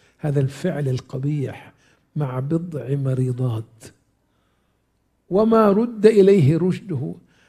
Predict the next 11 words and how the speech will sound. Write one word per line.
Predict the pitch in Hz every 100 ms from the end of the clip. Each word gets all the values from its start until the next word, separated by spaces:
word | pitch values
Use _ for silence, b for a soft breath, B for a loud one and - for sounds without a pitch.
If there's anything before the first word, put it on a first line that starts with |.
| b
حتى | - - 180 - 170
كاد | 160 196 185
أن | 185 180 170 160
يكتشف | 151 - - 175 127 143 156
ذات | 123 120 104
مرة. | 120 113 - - - _ _ _ _ _ b b b b b b
الآن | 202 240 285 247
قد | - 208
مضى | 196 208 202 175
زمن | 156 165 175 170 160 147
من | 143